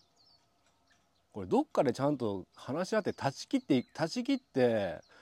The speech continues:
上げていかないと、もうどうなります？このままだと本当にチモシー百円ですよ。これバタバタバタバタ農家潰れてっちゃいますよ。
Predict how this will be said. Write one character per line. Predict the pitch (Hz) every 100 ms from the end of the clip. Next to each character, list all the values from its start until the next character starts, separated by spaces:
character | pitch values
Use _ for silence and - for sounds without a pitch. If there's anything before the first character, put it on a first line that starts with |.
| - -
上 | 113
げ | 147 240
て | 262
い | 247
か | 247
な | 240 240
い | 120
と、 | 220 107 95 - - _ _ _ _ _ _ _ _ _ _ _ _ _
も | 104
う | 101
ど | 135 269
う |
な | 302
り | 302 302
ま | 302
す？ | - 98
こ | - 208
の |
ま | 247 262
ま | 269
だ | 185
と | 123 110
本 | - 220 233
当 | 240
に | 233 208 - - _ -
チ | -
モ | 285 277
シ | 147
ー | 117
百 | 120 - 120
円 | 269
で | 294
す | -
よ。 | 117 85 - _ _ _ _ _ _ _ _ _ _ _ - -
こ | 131
れ |
バ | 113 190
タ | 269 247
バ | 156
タ | 135
バ | 175
タ | 262
バ | 185
タ | 123 107
農 | 175 240
家 | 113
潰 | - 135
れ | 185 -
て | 339
っ |
ち | - 196
ゃ |
い |
ま | 120
す | 90
よ。 | 87 -